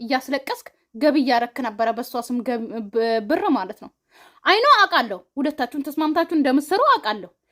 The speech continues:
ነገር ግን ቢሆንም ግን በጣም ያስጠላል። በዚህ ልክ እሷን እያስለቀስክ እም? ሌላ ሴት ደግሞ እንዴት ነው ሚስቱን ያላከበረ ወንድ እ፣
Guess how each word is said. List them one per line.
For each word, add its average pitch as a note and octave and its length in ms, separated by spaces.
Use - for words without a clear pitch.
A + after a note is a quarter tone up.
ነገር C4+ 280
ግን D4 200
ቢሆንም D4 460
ግን B4+ 160
በጣም D4 280
ያስጠላል። - 540
በዚህ C4 340
ልክ B4 220
እሷን C#4 280
እያስለቀስክ C4 640
እም? G4 160
ሌላ D4+ 300
ሴት D#4 200
ደግሞ E4+ 220
እንዴት B4+ 340
ነው G4+ 140
ሚስቱን G#4 400
ያላከበረ D#4+ 680
ወንድ C#4 320
እ፣ A#3 120